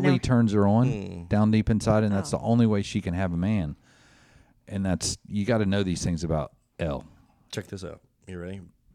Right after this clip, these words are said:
Speaker 1: Sure.
Speaker 3: Thomas Jefferson in seventeen seventy-nine proposed this. Again, another law didn't get passed.
Speaker 1: Wow, that's weird.
Speaker 3: "Whosoever shall be guilty of rape, polygamy,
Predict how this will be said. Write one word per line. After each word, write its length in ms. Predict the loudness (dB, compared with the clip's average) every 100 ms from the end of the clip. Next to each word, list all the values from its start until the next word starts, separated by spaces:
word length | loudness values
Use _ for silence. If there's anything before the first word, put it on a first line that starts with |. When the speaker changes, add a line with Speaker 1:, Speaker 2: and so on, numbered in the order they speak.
| _ _ -18
Speaker 1:
Sure. 300 | -12 -12 -12 -18 _ -20 _ _ _
Speaker 3:
Thomas 300 | -6 -4 -4 -4
Jefferson 400 | -6 -6 -8 -8
in 80 |
seventeen 460 | -8 -8 -8 -10 -10
seventy-nine 760 | -8 -8 -8 -8 -8 -8 -10 -6 -2
proposed 440 | 2 0 0 -10
this. 300 | -14 -14 -16 _ _ _
Again, 300 | -8 -4 -4
another 280 | -6 -6 -6
law 240 | -4 -4 -6
didn't 200 | -12 -14
get 120 | -12
passed. 320 | -12 -12 -16 -20 -20 _ _ _ _
Speaker 1:
Wow, 180 | 2 4
that's 180 | 4 0
weird. 180 | -4 -4 _ _ _ 2
Speaker 3:
"Whosoever 540 | 4 6 6 6 6 4
shall 240 | 2 0
be 140 | 0
guilty 340 | 2 2 4 4
of 160 | 2
rape, 320 | 2 2 4 2 _ _ _ _ _ _ _ _ _ _ _ _ -18 0
polygamy, 600 | 6 6 6 2 -2